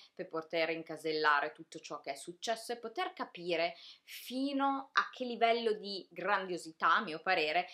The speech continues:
Erin Morgenstern riesce a costruire tutto un mondo che fila perfettamente e dove ogni cosa si incastra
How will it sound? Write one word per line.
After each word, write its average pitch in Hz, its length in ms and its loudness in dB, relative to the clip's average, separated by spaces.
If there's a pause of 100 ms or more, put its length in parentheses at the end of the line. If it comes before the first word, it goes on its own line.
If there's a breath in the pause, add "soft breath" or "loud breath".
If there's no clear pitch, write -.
(320 loud breath)
Erin 277 300 6
Morgenstern 214 680 4 (140)
riesce 294 580 0
a 240 240 0
costruire 226 800 0
tutto 226 320 -4
un 220 120 -4
mondo 170 360 -2
che 170 120 -10
fila 147 480 -6
perfettamente 156 1120 -6 (420 loud breath)
e - 140 -2
dove 220 340 2
ogni 277 380 4
cosa 170 320 0
si 196 220 -10
incastra 165 720 -4